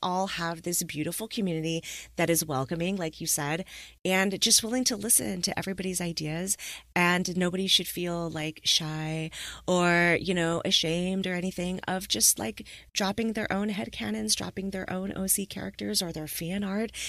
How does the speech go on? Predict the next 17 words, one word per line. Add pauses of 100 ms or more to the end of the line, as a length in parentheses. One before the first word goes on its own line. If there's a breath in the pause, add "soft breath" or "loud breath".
(220 loud breath)
in
whatever
way
they
want
to
participate, (320 loud breath)
even
if
participation
is
just
you
dropping
a
quick
note